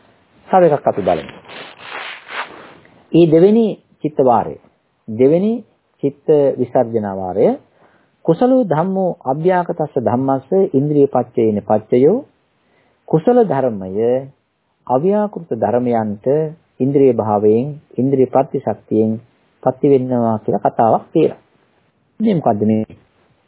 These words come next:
මේ තමයි, මේ තමයි, අ, අපි අර මේක ඉස්සෙල්ලත් ඔක කතා කරා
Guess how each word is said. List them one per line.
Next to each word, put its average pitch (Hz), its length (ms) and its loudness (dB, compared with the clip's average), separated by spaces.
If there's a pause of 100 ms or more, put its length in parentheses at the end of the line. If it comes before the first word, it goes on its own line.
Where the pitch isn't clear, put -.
(1300)
මේ 143 300 2
තමයි, 147 460 2 (1400)
මේ 135 200 -4
තමයි, 170 440 0 (1040)
අ, 113 80 -6 (760)
අපි - 240 -2
අර 139 160 4 (480)
මේක 127 300 0
ඉස්සෙල්ලත් 160 640 0
ඔක 147 180 2 (500)
කතා 127 340 -2
කරා 110 440 0